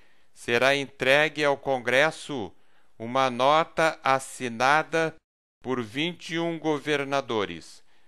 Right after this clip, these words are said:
pedindo urgência na solução de maior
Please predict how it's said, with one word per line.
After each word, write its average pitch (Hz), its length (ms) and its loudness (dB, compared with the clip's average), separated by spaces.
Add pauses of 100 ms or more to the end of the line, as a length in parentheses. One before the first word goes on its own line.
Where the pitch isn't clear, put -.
(160)
pedindo 117 600 -4
urgência 110 1120 -4 (500)
na 117 220 2
solução 131 1000 -2 (480)
de 110 200 -8
maior 120 680 2